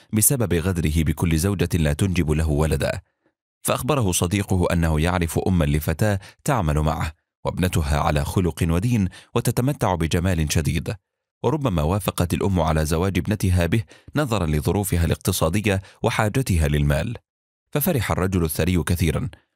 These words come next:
وطلب من صديقه أن يحدد ميعادا مع أم الفتاة ليذهب إليها ويخطب ابنتها، فوافق صديقه وتحدث مع والدة الفتاة وحددت له موعدا. وقبل الموعد بنصف ساعة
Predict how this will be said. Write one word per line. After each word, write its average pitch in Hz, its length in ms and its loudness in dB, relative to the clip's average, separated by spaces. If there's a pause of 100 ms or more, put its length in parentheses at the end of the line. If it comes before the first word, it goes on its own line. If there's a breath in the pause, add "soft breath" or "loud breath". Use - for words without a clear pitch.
(100)
وطلب 82 340 0
من 78 160 2
صديقه 85 600 0
أن 82 80 0
يحدد 87 440 0
ميعادا 85 460 0
مع 78 240 2
أم 92 120 2
الفتاة 104 480 0 (280 loud breath)
ليذهب 101 420 2
إليها 92 440 2
ويخطب 78 500 0
ابنتها، 78 480 0 (880)
فوافق 131 480 -2
صديقه 92 520 0 (180 loud breath)
وتحدث 113 540 0
مع 80 180 0
والدة 82 460 0
الفتاة 85 520 0
وحددت 80 560 -2
له 80 160 2
موعدا. 76 520 0 (760)
وقبل 127 260 -2
الموعد 127 340 0
بنصف 82 440 0
ساعة 90 340 0